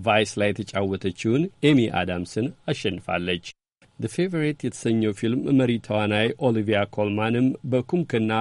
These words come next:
ወይም ሙዚቃዊ ድራማ ዘርፍ ከሴት ተዋናዮች ጎራ የዓመቱ ምርጥ ተብላለች። በሰባ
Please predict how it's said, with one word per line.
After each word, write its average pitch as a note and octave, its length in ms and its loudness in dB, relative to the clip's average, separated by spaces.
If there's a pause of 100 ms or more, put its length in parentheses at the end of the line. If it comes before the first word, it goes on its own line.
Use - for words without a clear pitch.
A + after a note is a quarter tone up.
(100)
ወይም B2 280 0 (120)
ሙዚቃዊ B2 560 2
ድራማ G#2 340 0 (100)
ዘርፍ A2+ 320 -4
ከሴት C3+ 400 -2 (100)
ተዋናዮች G2 580 -2
ጎራ G#2+ 200 0 (320)
የዓመቱ A#2+ 460 0 (260)
ምርጥ A2+ 340 0 (120)
ተብላለች። F2+ 600 -6 (320)
በሰባ - 280 -2